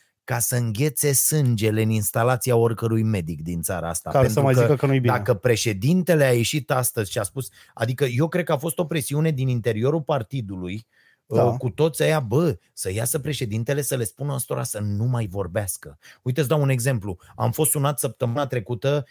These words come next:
Speaker 1: uh, insistent de cadrele medicale de la A T I de aici, de la Ploiești, care mi-au, mi-au spus că sunt, oamenii de la A T I erau
Speaker 2: Da.
Speaker 1: hotărâți să iasă și să spună ce se întâmplă și să spună că e inadmisibil ce se întâmplă.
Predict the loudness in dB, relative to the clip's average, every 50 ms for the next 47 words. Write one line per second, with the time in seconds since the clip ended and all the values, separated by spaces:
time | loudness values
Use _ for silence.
0 | _ _ -12 -2 0 2 2 4 4 4 2 2 0 0 0 -2 0 2 2 2
1 | 2 0 -2 -2 0 0 0 0 0 0 0 0 0 0 0 2 2 2 2 0
2 | -2 -2 -2 -2 -2 0 0 0 0 2 2 0 0 0 -2 -2 -2 0 2 2
3 | 2 2 0 0 -2 -2 -2 0 0 0 0 -2 -8 -18 _ -20 -20 -20 -16 _
4 | 0 2 4 4 4 4 2 0 -2 -6 -4 0 2 2 2 2 0 -4 -4 0
5 | 0 0 0 0 0 0 0 2 2 2 4 2 2 2 2 2 2 4 6 4
6 | 4 4 4 2 2 2 0 0 -2 -2 0 2 2 4 4 4 2 2 0 0
7 | 2 2 2 4 2 2 0 -4 -8 -8 _ _ _ -20 -20 -20 -20 _ _ -6
8 | -4 0 0 2 4 4 4 4 4 0 -2 -2 0 0 0 0 -2 -6 -6 -2
9 | 0 -2 -2 -2 _ -4 -2 0 0 2 0 -2 0 -2 0 2 2 2 2 2
10 | 4 4 4 4 4 2 0 -2 -2 -4 _ -20 _ -16 -10 -6 -2 -2 -2 -2
11 | -2 -2 0 0 0 0 2 2 2 2 2 2 2 2 0 0 -2 -2 -2 -2
12 | -2 -2 -2 -2 -2 0 0 0 -2 -6 _